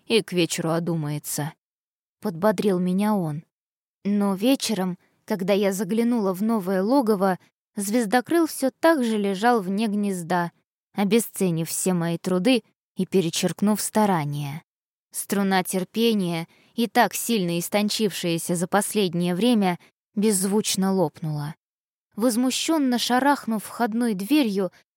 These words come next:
я сжала кулаки и пошла на завра. «А знаешь что? Я столько времени и сил убила на это дурацкое гнездо не за тем, чтобы стоять и смотреть, как ты демонстрируешь свой поганый характер.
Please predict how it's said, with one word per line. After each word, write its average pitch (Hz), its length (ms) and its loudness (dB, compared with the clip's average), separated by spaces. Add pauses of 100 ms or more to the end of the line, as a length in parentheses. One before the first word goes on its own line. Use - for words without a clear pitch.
(140)
я 254 240 2
сжала 233 400 2
кулаки 233 600 0 (280)
и 220 100 -2
пошла 226 440 2
на 254 180 4
завра. 165 520 -4 (540)
«А 247 100 0
знаешь 349 440 2
что? - 480 -6 (480)
Я 262 160 -2
столько 294 380 -2
времени 262 480 0
и 277 40 -4
сил 269 320 -2
убила 254 320 2
на 240 160 0
это 240 160 -2
дурацкое 269 520 0
гнездо 285 520 2 (420)
не 302 160 0
за 339 160 2
тем, 285 260 -2
чтобы 214 300 -6
стоять 277 440 0
и 226 40 -8
смотреть, 339 560 0 (320)
как - 220 -10
ты 381 160 6
демонстрируешь 247 800 -2
свой 262 200 0
поганый 294 440 2
характер. 311 680 2